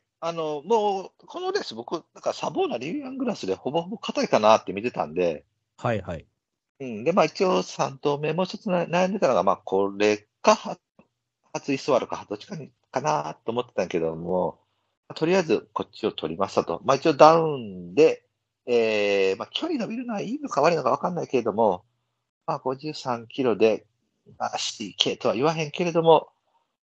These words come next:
Speaker 1: まあ、さすがに、今回は走りやす-、まあ、前回も走りやすかったって言えば走りやすかったんだろうけど、一応コンマ五秒なんで、それなりのレースはしてきてるし、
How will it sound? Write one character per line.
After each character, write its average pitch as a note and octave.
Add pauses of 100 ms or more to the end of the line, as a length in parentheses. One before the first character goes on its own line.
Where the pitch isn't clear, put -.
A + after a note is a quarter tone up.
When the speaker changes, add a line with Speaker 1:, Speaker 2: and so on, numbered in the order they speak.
Speaker 1:
ま G3+
あ、 - (800)
さ F#3+
す A3+
が A#3+
に、 B3 (720)
今 -
回 D3+
は C#3
走 -
り E3
や -
す-、 -
ま E3
あ、 -
前 D#3
回 B3
も G#3
走 -
り F#3
や -
す -
か -
っ -
た B2+
っ A#2
て -
言 A2+
え -
ば G2
走 B2
り B2
や B2+
す -
か A#2+
っ -
た G#2+
ん F2+
だ F#2+
ろ F#2
う E2+
け F2
ど、 E2+ (280)
一 F#3+
応 B3+
コ -
ン B3
マ B3
五 G#3
秒 G#3
な G2
ん E2
で、 A2
そ D3+
れ D#3+
な E3
り D#3+
の D3+
レ D#3
ー C#3+
ス -
は F2
し -
て C3+
き -
て B2
る A#2
し、 G2+